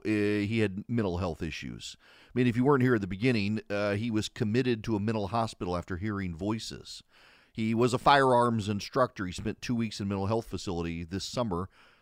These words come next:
um, before killing all these people. Forty years old, uh, was an Army reservist.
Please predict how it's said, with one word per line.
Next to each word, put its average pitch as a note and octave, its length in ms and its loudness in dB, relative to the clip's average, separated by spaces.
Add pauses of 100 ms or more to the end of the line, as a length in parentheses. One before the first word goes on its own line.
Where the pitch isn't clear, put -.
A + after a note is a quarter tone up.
(180)
um, F#2+ 580 -2
before A2 380 0
killing A#2 640 -2
all A2 120 2
these A2+ 160 -4
people. F#2+ 400 -4 (140)
Forty B2 280 0
years A2 200 -2
old, B2+ 400 0 (100)
uh, G#2 480 0
was G#2+ 160 0
an G2+ 160 -2
Army A2+ 260 0
reservist. G#2 840 -2